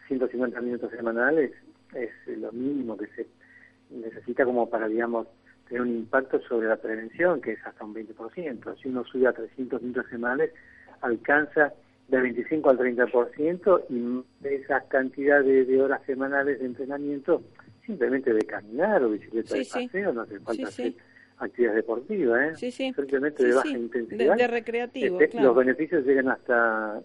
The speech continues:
Speaker 1: del cuarenta por ciento haciendo setecientos cincuenta minutos semanales en actividad física, que significaría hacer una hora y media todos los días.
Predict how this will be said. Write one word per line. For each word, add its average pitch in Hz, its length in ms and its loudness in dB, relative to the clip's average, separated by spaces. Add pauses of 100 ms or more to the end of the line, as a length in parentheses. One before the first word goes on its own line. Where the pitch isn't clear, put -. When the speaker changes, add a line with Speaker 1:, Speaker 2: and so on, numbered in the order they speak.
Speaker 1:
del 117 200 -2
cuarenta 131 360 0
por 120 260 0
ciento 139 500 0
haciendo 123 300 -6
setecientos 127 520 -8
cincuenta 123 420 -2
minutos 113 440 -10
semanales 113 480 -8
en 107 120 -18
actividad 101 340 -10
física, 117 420 -6 (480)
que 170 100 -4
significaría 175 760 2
hacer 143 220 4
una 135 220 4
hora 123 140 6
y 113 40 0
media 117 260 2
todos 101 200 -10
los 98 100 -12
días. 98 240 -12